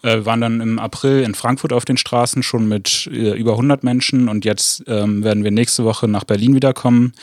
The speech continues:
und mit über zweihundert Menschen, ähm, wiederkommen und versuchen wieder massiv zu stören. Äh, das ist quasi so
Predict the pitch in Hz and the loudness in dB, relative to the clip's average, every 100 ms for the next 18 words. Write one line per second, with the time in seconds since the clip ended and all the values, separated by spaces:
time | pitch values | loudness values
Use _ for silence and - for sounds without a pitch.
0 | - - - - 107 107 104 98 - 123 | -20 -20 -16 -4 0 0 0 -2 -4 0
1 | 107 - - 120 139 143 135 139 147 160 | 0 0 0 2 4 2 2 0 0 -2
2 | 156 156 - - 135 131 135 143 143 - | -2 -2 -6 -8 0 2 2 0 0 -2
3 | 156 165 147 _ - - - - 107 - | -2 -4 -8 _ -20 -20 -10 -2 -2 0
4 | 110 117 - 120 110 107 104 120 - 123 | 0 0 2 2 2 0 0 0 0 -2
5 | - - - 110 113 143 156 _ - - | -4 -6 -4 -2 0 0 -4 _ -20 -16
6 | - - - - 110 110 101 101 123 117 | -14 -14 -16 -4 0 2 0 -2 0 0
7 | - - 104 107 101 98 | 0 -2 -2 -2 -2 -2